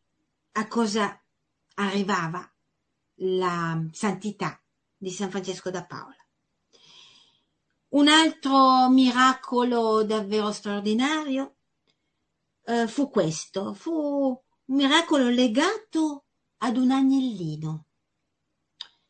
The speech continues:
Egli era molto affezionato a questo agnellino e lo aveva chiamato Martinello. Un giorno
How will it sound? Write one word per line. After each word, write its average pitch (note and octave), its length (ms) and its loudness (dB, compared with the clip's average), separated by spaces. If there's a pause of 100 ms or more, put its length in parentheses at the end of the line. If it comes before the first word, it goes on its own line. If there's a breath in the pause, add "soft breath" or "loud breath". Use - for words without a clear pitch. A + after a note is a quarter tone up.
(720)
Egli D4+ 340 2
era A#3+ 180 2
molto D#4+ 300 0
affezionato A3 920 -10 (400)
a G3 140 -10
questo G#3 360 -6
agnellino F#3 800 0 (300 soft breath)
e C4 120 0
lo C#4 80 8
aveva D4+ 360 2
chiamato B3+ 580 -2
Martinello. F3 960 -4 (1120)
Un D4 220 2
giorno C4 720 2